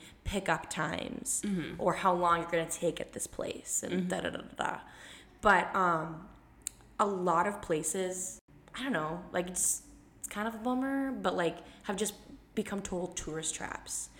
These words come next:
Speaker 1: to the point
Speaker 2: Oh.
Speaker 1: where it's become way too, um,
Speaker 2: Like, it's not fun to go?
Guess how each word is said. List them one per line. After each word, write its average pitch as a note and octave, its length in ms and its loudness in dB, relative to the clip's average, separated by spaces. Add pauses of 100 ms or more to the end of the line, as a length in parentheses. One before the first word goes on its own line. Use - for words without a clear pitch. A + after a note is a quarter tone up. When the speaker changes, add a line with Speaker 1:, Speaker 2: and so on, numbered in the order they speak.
(300)
Speaker 1:
to G3+ 100 8
the A3+ 100 10
point F3 280 6
Speaker 2:
Oh. E3+ 40 2
Speaker 1:
where F#3+ 200 8
it's F3+ 140 2
become E3+ 360 0
way D3+ 220 4
too, D#3 840 2
um, F#2 480 -4 (360)
Speaker 2:
Like, F3+ 120 2
it's F#3+ 120 -2
not - 180 -2
fun E3 180 2
to F#3 60 -2
go? F3 400 0